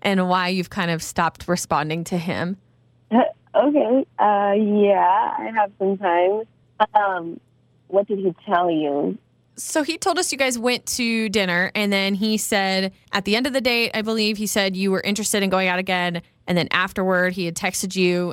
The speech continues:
Speaker 1: And then he, for his words, says that he got a text back from you saying, "I don't think we're on the same maturity level."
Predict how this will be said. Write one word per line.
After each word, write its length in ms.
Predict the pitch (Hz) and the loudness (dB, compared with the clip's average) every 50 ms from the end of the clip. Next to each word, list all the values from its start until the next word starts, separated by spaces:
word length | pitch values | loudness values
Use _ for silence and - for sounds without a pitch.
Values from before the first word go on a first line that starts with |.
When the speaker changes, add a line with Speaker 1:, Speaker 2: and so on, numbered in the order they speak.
| - - | -4 -2
Speaker 1:
And 140 | 190 190 180 | 0 0 0
then 200 | 175 165 170 170 | 0 0 -2 -4
he, 480 | 170 - - - 262 262 269 269 214 240 | -4 -6 -6 -4 -2 -2 -2 -2 -4 -4
for 140 | - - - | -6 -6 -4
his 260 | 208 - 349 370 269 | -2 0 0 0 0
words, 520 | 247 247 247 214 185 175 180 202 214 226 - _ _ | 0 0 0 0 0 0 -2 -4 -6 -8 -10 _ _
says 180 | - - 233 220 | -4 -2 -2 0
that 80 | 214 | -2
he 80 | 214 233 | -2 0
got 100 | 226 208 | 0 0
a 80 | 196 196 | -2 -2
text 260 | - 254 254 - - | -2 -2 -2 -2 -2
back 200 | 269 233 233 - | -2 -2 -2 0
from 160 | - 226 220 | 0 2 4
you 240 | 220 214 208 196 190 | 4 4 4 2 2
saying, 440 | - - 220 202 190 185 180 180 - - | 0 0 0 0 2 0 0 -2 -2 0
"I 120 | 185 196 | 0 0
don't 140 | 196 196 - | 0 0 -2
think 200 | - 214 196 202 | -4 -6 -4 -2
we're 80 | 190 185 | -2 -2
on 100 | 180 170 | -2 -2
the 60 | 170 | -6
same 280 | - - 208 190 180 | -4 -2 0 0 0
maturity 540 | 170 165 - - - 208 185 170 165 165 160 | -2 -4 -6 -4 -2 0 2 2 0 -2 -6
level." 500 | 160 160 170 160 131 110 98 76 - - | -4 -2 -2 0 0 0 -2 -4 -4 -6